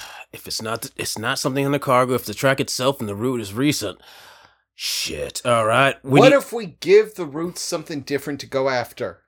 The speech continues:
Speaker 1: Like what?
Speaker 2: I don't know if there's something magical in the cargo to dump. We just throw it outside the train. Roots go for that. Make it away from the train. Maybe the roots grow that way.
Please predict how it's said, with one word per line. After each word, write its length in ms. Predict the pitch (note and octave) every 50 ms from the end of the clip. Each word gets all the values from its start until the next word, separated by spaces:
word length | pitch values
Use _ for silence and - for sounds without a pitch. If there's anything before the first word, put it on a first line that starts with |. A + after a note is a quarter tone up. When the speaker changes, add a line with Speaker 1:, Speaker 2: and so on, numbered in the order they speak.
| _ _ -
Speaker 1:
Like 240 | G#2+ G2+ F2+ -
what? 400 | G2+ A2+ C#3 B2+ - - - - _ _ _ _ _ _ _ -
Speaker 2:
I 160 | - D3+ F3+ G3
don't 200 | G3+ F#3+ E3 D#3
know 200 | D#3 E3 F3+ F3
if 100 | D3+ -
there's 220 | D#3 C#3+ C3+ -
something 300 | - E3 D#3+ - E3 C3+
magical 420 | C3+ C#3 D3+ C#3+ - - D#3 D#3
in 120 | C#3+ C3 C3
the 80 | B2
cargo 440 | - - - C#3 D3 C#3+ D3 F#3 E3
to 120 | C3 A2 G2
dump. 560 | F#2 _ - B2+ C3+ C#3 D3+ F#3+ A3 A3 _ _ _ _ _ _ _ _ _ _ _ _ _ -
We 100 | B2+ C3+
just 220 | C3 F#3 - -
throw 260 | - C3+ D#3+ F3 G3 G3
it 80 | G3
outside 520 | F#3+ F#3+ F#3+ F#3+ - - F#3+ F3+ F#3 F3+ E3
the 40 | E3
train. 540 | - - - F3+ G#3 G3+ E3+ C3+ A#2 G#2 - A2
Roots 240 | B2 C#3 D3 E3+ -
go 200 | - F3+ F3+ E3
for 180 | - - D#3 C3+
that. 420 | C3+ D3 D#3+ F#3 G3 - - -
Make 240 | C#3 C#3+ D3 D3+ -
it 80 | F#3
away 240 | D#3 C#3+ C3+ E3 E3+
from 220 | E3 - E3+ D#3 D3
the 40 | C3
train. 500 | - - D3 D3 D#3 F#3 G#3+ A3+ A3 - _ _ _ _ _ _ _ _ _
Maybe 180 | - C3+ D#3+ F3
the 100 | G3 G3+
roots 280 | D#3+ F3+ G#3+ G3 - -
grow 180 | F#3+ G3+ G3
that 300 | G3 G3 F#3+ G#3+ G3+ -
way. 400 | B2+ B2+ B2 B2 C#3 F3 F3 -